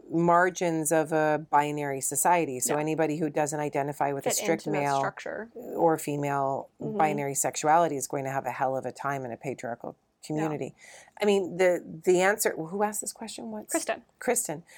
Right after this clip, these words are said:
Speaker 1: So the answer to Kristen's question is, I mean, the, <laughs> I can't give all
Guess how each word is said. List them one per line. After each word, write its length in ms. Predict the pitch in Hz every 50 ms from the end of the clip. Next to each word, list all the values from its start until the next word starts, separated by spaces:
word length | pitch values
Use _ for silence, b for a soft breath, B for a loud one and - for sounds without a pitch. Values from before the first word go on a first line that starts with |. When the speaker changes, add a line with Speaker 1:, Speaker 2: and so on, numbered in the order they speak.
| B B B
Speaker 1:
So 140 | B - 185
the 120 | 180 190
answer 240 | 202 220 226 - 294
to 80 | 269 254
Kristen's 400 | - 262 247 240 - 208 208 -
question 400 | - 208 196 190 - - 175 170
is, 320 | 165 165 156 151 - - _ _ _ _ _ _ _ _ _ -
I 40 | 202
mean, 200 | 202 190 180 147
the, 80 | - - -
<laughs> 680 | - - - - - - - - _ - - - - -
I 60 | - -
can't 280 | - - 143 - - -
give 180 | - 170 - -
all 120 | - 170